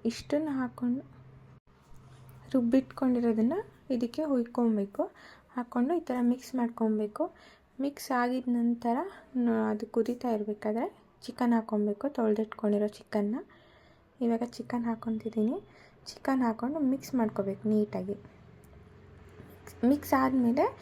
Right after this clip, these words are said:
ಇದಕ್ಕೆ ರುಚಿಗೆ ತಕ್ಕಷ್ಟು ಉಪ್ಪು ಹಾಕ್ಕೊಬೇಕು. ಈ ಥರ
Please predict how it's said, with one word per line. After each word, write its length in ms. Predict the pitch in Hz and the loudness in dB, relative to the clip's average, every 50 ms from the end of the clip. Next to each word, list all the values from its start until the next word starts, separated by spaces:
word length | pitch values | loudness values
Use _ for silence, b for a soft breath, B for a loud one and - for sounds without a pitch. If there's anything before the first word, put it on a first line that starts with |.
| B B B B - - | B B B B -6 -4
ಇದಕ್ಕೆ 260 | 233 262 262 - 302 | -2 -2 0 2 2
ರುಚಿಗೆ 480 | 277 262 254 - - - - - - | 4 2 0 -2 -8 -14 -16 -10 -4
ತಕ್ಕಷ್ಟು 680 | - 269 262 - - 262 254 - - - 370 415 392 311 | -2 -2 -2 0 -2 -4 -4 -4 0 4 6 6 8 6
ಉಪ್ಪು 240 | 277 - - - | 4 4 2 0
ಹಾಕ್ಕೊಬೇಕು. 640 | 254 254 - - 226 214 208 208 202 208 - - - - B B B B B B B B B - - | 0 2 0 0 0 2 2 0 0 -2 -4 -8 -10 -10 B B B B B B B B B -6 -4
ಈ 40 | 240 | -2
ಥರ 180 | 233 247 240 | 0 2 2